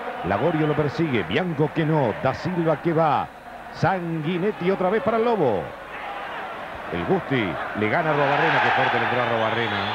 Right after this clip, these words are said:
Aquí la pelota la tiene el Carucha Lagorio. Se viene el Yagi Fernández. Aquí está Fernández sobre el Estacunia. El Gulli esperando el centro. Sigue Fernández, Fernández, Fernández.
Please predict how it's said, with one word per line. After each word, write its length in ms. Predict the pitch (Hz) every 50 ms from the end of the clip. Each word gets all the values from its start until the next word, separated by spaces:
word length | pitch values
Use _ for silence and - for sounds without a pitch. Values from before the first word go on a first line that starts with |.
| - - - - - - - - - -
Aquí 180 | - - 135
la 80 | 185 170
pelota 240 | 147 160 185 - 170
la 80 | 156
tiene 320 | 147 160 185 185 185 180 180
el 100 | 175 170
Carucha 320 | 165 175 190 214 - 190 196
Lagorio. 440 | 208 196 208 202 180 170 165 151
Se 180 | 131 - - 196
viene 320 | 185 202 214 208 196 202
el 120 | - 196 160
Yagi 220 | 139 233 214 208
Fernández. 680 | 175 226 226 214 233 226 214 202 196 175 160 135 -
Aquí 220 | 185 196 156 160 214
está 140 | 196 - 226
Fernández 360 | 165 220 220 220 214 190 185 147
sobre 200 | 196 220 220 220
el 60 | 214
Estacunia. 800 | 202 - 233 226 233 247 220 208 202 190 175 160 147 131 110 87 - - - - - - - -
El 140 | - 139 175
Gulli 200 | 170 226 233 202 202
esperando 400 | - - 208 220 233 220 220 233
el 100 | 233 214
centro. 580 | - 240 247 226 214 202 147 202 208 202 185 151
Sigue 360 | - - 226 226 190 214 208
Fernández, 760 | - - 233 240 214 214 233 233 220 220 214 220 220 220 214 - -
Fernández, 680 | 190 233 247 226 240 233 226 226 220 214 220 226 - -
Fernández. 960 | - 311 - - 254 269 269 262 254 240 240 233 233 233 226 226 226 226 214